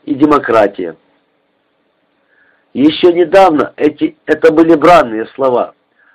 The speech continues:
а в середине тридцатых годов их стали применять даже и одобрительно. Это связывали с поворотом в политике Коминтерна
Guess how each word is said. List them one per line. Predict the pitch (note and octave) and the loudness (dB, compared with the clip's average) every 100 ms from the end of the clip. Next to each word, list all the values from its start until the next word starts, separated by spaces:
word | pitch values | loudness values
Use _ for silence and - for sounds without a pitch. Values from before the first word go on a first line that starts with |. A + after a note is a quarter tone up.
| _ | _
а | A2 B2+ | -2 0
в | |
середине | E3 E3+ E3+ G3+ F3 D3 | 0 -2 -2 -2 0 -2
тридцатых | C3 C3+ C#3 F3 E3 D3+ | -2 -4 0 0 2 0
годов | C#3+ D3+ E3 E3 D#3 | 0 2 2 0 -2
их | B2+ | -14
стали | - D#3+ D#3 | -4 0 2
применять | C#3 A2+ A#2 C3+ D3+ C#3 | 0 -4 -4 -2 0 0
даже | A#2+ C#3+ C#3 | 0 0 -2
и | - D#3 | -8 0
одобрительно. | D3 D3 C#3+ B2+ A#2 A2 G2+ F#2+ - _ _ _ _ _ _ - | 0 2 0 -2 -6 -8 -8 -10 -14 _ _ _ _ _ _ -4
Это | F#3+ - D3+ | -2 0 -2
связывали | - E3 F3+ C#3 C3+ A2+ G2 - _ _ | 0 2 2 2 -2 -2 -2 -6 _ _
с | - | -10
поворотом | - B2+ D#3 F3+ E3+ C3+ | 0 2 4 2 2 -2
в | - | -2
политике | - D3 D#3 C#3 C3 C3+ | 0 0 0 -4 -4 -4
Коминтерна | C#3 D3 D#3 D3+ D3+ B2 G2+ F2 | -2 0 -2 2 2 2 -2 -10